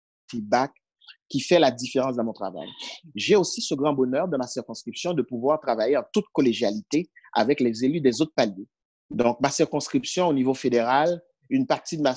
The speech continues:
ma circonscription, une grande partie de ma circonscription, c'est Patricia Latanzio, qui est la députée fédérale, et l'autre partie, c'est le très honorable Justin Trudeau, qui en est le député, le député de Papineau, et Patricia Latanzio, députée de Saint-Léonard-Saint-Michel.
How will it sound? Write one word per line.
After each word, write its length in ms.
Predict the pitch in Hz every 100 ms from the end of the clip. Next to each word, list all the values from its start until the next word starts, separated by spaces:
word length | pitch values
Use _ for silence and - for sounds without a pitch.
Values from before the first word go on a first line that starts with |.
| -
ma 120 | 120
circonscription, 560 | - 117 120 - 113 165
une 80 | 123
grande 180 | 147
partie 240 | 147 131 139
de 40 |
ma 100 | 123
circonscription, 720 | - 120 117 - 110 - 151 160 _ _ _ -
c'est 500 | - 131 120 117 -
Patricia 500 | 147 - 135 - 147
Latanzio, 680 | 123 127 120 120 123 156 - _ -
qui 80 | 117
est 20 |
la 100 | 107
députée 380 | 117 - - 117
fédérale, 880 | - 131 117 113 120 135 170 185 180 _ 147
et 100 | -
l'autre 300 | 123 147 175 -
partie, 520 | 131 - - 160 180 _ _
c'est 360 | - 131 120 117
le 100 | 120
très 200 | - 127
honorable 420 | 123 127 135 120
Justin 320 | 110 117 139
Trudeau, 340 | 120 123 117 151 - _ -
qui 100 | 123
en 80 |
est 80 | 123
le 80 | 113
député, 520 | 113 - 120 147 196 190
le 80 | 107
député 300 | - - 117
de 80 |
Papineau, 520 | 104 110 127 143 180 208 - _
et 80 | 117
Patricia 380 | - 110 120 139
Latanzio, 380 | 131 117 117 135
députée 340 | 120 113 139
de 60 | 113
Saint-Léonard-Saint-Michel. 1120 | - 123 113 117 - 107 113 - 165 180 196